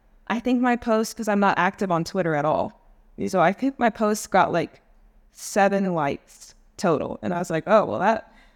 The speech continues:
I tried, I don't know." Um, and then I got a D M from my agent. And so I, I like to tell other artists this story because it's like,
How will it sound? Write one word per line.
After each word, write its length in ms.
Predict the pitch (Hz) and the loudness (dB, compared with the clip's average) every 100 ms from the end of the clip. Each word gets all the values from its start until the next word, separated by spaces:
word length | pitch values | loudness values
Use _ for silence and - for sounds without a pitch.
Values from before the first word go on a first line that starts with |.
| _ _ _ _ _ _ | _ _ _ _ _ _
I 80 | 220 | -2
tried, 420 | 359 381 359 349 | 2 4 4 4
I 80 | 269 | 2
don't 100 | 269 | 0
know." 240 | 202 202 208 _ _ _ _ - | -2 -4 -6 _ _ _ _ -2
Um, 420 | 208 202 202 208 - _ - | -2 -2 -6 -10 -20 _ -4
and 100 | 233 | 0
then 100 | 247 | 2
I 60 | 294 | 2
got 140 | 285 | 2
a 80 | 285 | 0
D 180 | 269 311 | 2 2
M 200 | 233 190 | 2 2
from 160 | 220 | 0
my 120 | 240 240 | 2 0
agent. 300 | 294 160 - _ _ - | -2 -2 -6 _ _ -6
And 160 | 202 | -4
so 560 | - 202 202 196 190 - _ _ _ _ - | -2 0 0 0 -2 -8 _ _ _ _ 0
I, 240 | 202 196 - | 2 2 0
I 120 | 190 | 2
like 280 | 208 233 - | 4 2 0
to 280 | 233 208 196 | -2 0 -2
tell 440 | - 196 202 - | -4 0 2 2
other 360 | 156 202 196 170 | 2 2 2 0
artists 580 | 160 208 339 - - - | 0 0 -2 -4 -10 -8
this 200 | 156 - | -8 -6
story 460 | - 180 175 180 | -4 0 2 0
because 340 | 175 175 190 185 | -2 -4 -2 -4
it's 220 | - - | -4 -2
like, 240 | 190 190 | 0 0